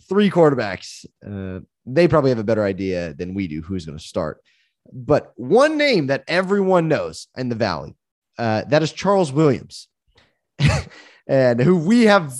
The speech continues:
you know, and, and we're not the only ones to do this. We have called Charles Washington because we had a Charles Washington play on the team.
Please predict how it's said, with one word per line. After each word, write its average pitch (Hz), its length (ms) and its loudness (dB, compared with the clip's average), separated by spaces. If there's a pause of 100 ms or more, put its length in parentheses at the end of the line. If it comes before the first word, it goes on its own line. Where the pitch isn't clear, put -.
(140)
you 170 120 -4
know, 143 160 4
and, 131 360 -6
and 135 160 -6
we're 185 140 0
not 170 160 0
the 151 60 0
only 151 140 0
ones 131 140 -2
to 113 60 -8
do 131 60 -6
this. 104 200 -8
We 143 100 0
have 123 120 -2
called 120 340 -2
Charles 127 320 -4
Washington 139 720 -8
because 104 280 -8
we 120 240 -2
had 127 220 2
a 123 40 -8
Charles 131 240 -6
Washington 123 320 -6
play 131 120 -4
on 123 120 -6
the 117 40 -10
team. 135 340 -6